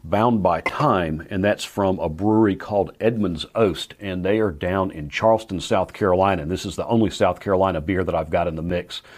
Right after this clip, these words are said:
Um, I've only had two or three beers from these guys. I think they've got another I P A called N-,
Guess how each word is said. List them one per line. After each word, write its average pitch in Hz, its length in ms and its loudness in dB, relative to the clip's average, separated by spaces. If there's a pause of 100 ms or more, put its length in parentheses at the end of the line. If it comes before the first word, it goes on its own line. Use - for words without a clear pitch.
(340)
Um, 92 320 0
I've 101 140 4
only 175 260 4
had 107 320 2
two - 240 0
or 170 140 6
three 131 300 4
beers 113 400 4
from 113 240 0
these 113 180 4
guys. 107 480 2
I 87 80 -2
think 104 240 -4
they've 90 120 -4
got 95 180 4
another 98 580 2
I 90 180 2
P 95 260 -2
A 92 120 2
called 90 300 2
N-, 90 880 -2